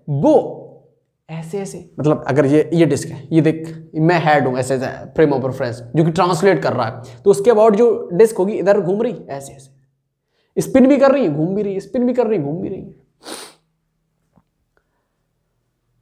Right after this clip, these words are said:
वही असली फिजिक्स है। रेफरेंस फ्रेम का मतलब ही है कि आप रोटेट नहीं करा सकते, ट्रांसलेट करा सकते हैं। रोटेट क्यों करा रहे हो भाई?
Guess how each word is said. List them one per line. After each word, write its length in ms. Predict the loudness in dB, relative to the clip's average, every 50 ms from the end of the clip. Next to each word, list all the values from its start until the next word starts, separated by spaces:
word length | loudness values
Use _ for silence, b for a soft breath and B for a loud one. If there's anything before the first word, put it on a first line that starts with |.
| _ _ _ _ _ _ _ _ _ _ _ _ _ _ _ _ _ _ _ _ _ 0
वही 280 | 2 4 4 4 4
असली 280 | 4 2 0 -2 -2 -2
फिजिक्स 360 | -2 -2 -4 -6 -8 -10 -14
है। 320 | -16 -18 -18 -20 -20 -20 -20 -20 -20 -20 -20 -20 -20 -20 -20 _ _ _ _ _ _ _ -2
रेफरेंस 380 | 0 2 4 4 4 4 2
फ्रेम 180 | 2 0 0 2
का 60 | 0
मतलब 340 | 0 0 0 0 2 2 4
ही 80 | 4 4
है 80 | 4
कि 120 | 4 2 2
आप 100 | 2 2
रोटेट 280 | 2 0 2 2 2
नहीं 120 | 2 2 4
करा 160 | 4 4 2
सकते, 320 | 2 -2 -6 -8 -10 -12
ट्रांसलेट 500 | -10 -4 0 0 0 2 4 4 4 4
करा 180 | 4 4 4 4
सकते 260 | 2 0 -2 -4 -6
हैं। 400 | -6 -6 -8 -14 -20 -20 -20 -20 _ _ _ _ -4
रोटेट 260 | 2 4 4 4 4
क्यों 140 | 4 4 4
करा 220 | 4 4 4 4 2
रहे 100 | 0 0
हो 60 | 0
भाई? 320 | 0 2 0 0 -2 -4